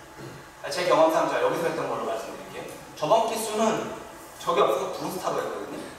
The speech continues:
한참 끓여야 돼요. 어, 한, 한 시간에 오 리터 날아가더라고요.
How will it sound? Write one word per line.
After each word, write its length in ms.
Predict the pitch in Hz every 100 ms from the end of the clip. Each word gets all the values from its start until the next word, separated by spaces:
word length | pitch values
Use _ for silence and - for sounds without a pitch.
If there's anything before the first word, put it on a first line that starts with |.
| - - - -
한참 440 | - - - -
끓여야 320 | - - -
돼요. 280 | - - - - - - - - - -
어, 200 | - - -
한, 100 | 208
한 180 | - 220
시간에 260 | 226 214 -
오 80 | 302
리터 180 | 170
날아가더라고요. 480 | - - - - -